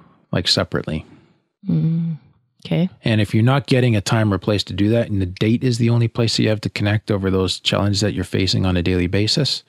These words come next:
Speaker 1: then that probably indicates that, you know, this might be an area you could open something up or you need to try something new so that you do have a place to talk about those things.
Speaker 2: Okay, okay.
Speaker 1: Okay. Now, we do have a bonus worksheet to go with this episode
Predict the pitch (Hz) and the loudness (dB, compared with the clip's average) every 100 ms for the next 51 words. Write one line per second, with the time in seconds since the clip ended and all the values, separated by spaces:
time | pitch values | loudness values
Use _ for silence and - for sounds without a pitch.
0 | _ _ _ - 101 98 95 - 117 110 | _ _ _ -2 0 0 -2 -2 -2 2
1 | 104 101 95 92 95 87 - 90 - _ | 2 2 0 0 -2 -4 -4 -4 -6 _
2 | _ - 107 92 92 90 101 92 95 90 | _ -6 -2 0 0 0 -2 -2 -2 0
3 | 90 90 90 87 - - 95 92 - 85 | 0 0 0 -2 -6 -8 -2 -2 -2 -2
4 | 92 90 87 90 92 92 87 90 90 - | -2 -2 -2 -2 -2 -2 -2 -2 -4 -4
5 | 92 92 92 - 82 90 90 - 92 82 | -2 -2 -2 -2 -2 0 0 0 -2 -2
6 | 87 120 110 92 92 85 - 82 85 92 | 0 2 2 0 -2 -2 -2 -2 -2 -2
7 | 78 76 - 85 - - 180 165 156 131 | -2 -4 -4 -8 -10 -6 0 0 0 -2
8 | 147 - 160 165 156 _ _ - 131 104 | -4 -4 -4 -2 -6 _ _ -4 -2 2
9 | 120 139 - _ _ _ 127 131 127 160 | 2 0 -2 _ _ _ 2 2 2 2
10 | 135 180 190 190 135 156 160 - 156 151 | 4 4 4 4 4 4 2 2 0 2
11 | 170 135 147 147 131 147 147 151 196 196 | 2 4 4 4 4 2 2 2 4 2